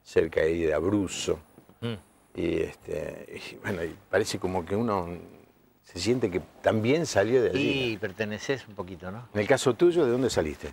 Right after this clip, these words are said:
Speaker 2: De Gibraltar.
Speaker 1: <laughs>
Speaker 2: Yo soy,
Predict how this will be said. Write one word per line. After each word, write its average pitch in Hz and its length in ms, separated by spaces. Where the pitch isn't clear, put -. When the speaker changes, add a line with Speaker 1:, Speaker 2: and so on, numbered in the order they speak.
Speaker 2:
De 107 120
Gibraltar. 107 760
Speaker 1:
<laughs> 110 320
Speaker 2:
Yo 123 120
soy, 117 260